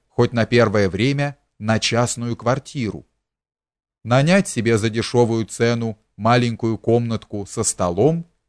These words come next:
в каком-нибудь скромном семействе, на Выборгской или на Петербургской, и публиковаться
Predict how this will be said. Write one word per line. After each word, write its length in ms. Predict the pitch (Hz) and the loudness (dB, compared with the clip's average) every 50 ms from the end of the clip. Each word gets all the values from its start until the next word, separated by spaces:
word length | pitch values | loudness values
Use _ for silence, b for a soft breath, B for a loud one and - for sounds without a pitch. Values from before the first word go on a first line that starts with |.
| _ _ _ _ _ _ _ | _ _ _ _ _ _ _
в 60 | _ | _
каком-нибудь 640 | - 123 123 - 143 147 139 135 135 131 123 131 123 | 0 2 2 4 2 2 2 2 0 0 0 -2 -2
скромном 520 | - - - 113 123 131 131 131 127 123 117 | -4 -6 -4 0 0 0 0 0 -2 -6 -6
семействе, 840 | - - 117 110 110 113 117 117 107 - - - 110 113 113 110 - _ _ _ _ _ _ _ _ _ _ _ _ _ - | -6 -4 -4 -4 -4 -4 -4 -4 -4 -6 -6 -6 -6 -8 -8 -8 -10 _ _ _ _ _ _ _ _ _ _ _ _ _ -4
на 180 | 113 123 131 113 | 0 2 2 4
Выборгской 800 | 117 131 147 143 139 139 131 - - - 131 131 127 120 - _ _ _ _ _ | 4 4 4 4 4 2 0 0 -4 -4 -4 -4 -4 -6 -10 _ _ _ _ _
или 200 | - 135 135 143 | -2 0 2 2
на 120 | 135 139 127 | 2 2 2
Петербургской, 960 | - 131 120 127 117 101 82 87 101 120 135 - - - - 127 123 120 120 _ _ _ _ _ _ _ _ _ _ _ _ | 0 0 2 2 2 0 0 -4 -6 -6 -6 -8 -8 -6 -6 -6 -6 -6 -10 _ _ _ _ _ _ _ _ _ _ _ _
и 120 | - 151 165 | 0 0 0
публиковаться 1040 | 160 190 190 160 170 156 - - 120 107 101 107 117 - - - - 120 117 113 | 0 0 0 2 2 2 2 2 2 2 4 2 0 0 -4 -8 -8 -8 -8 -10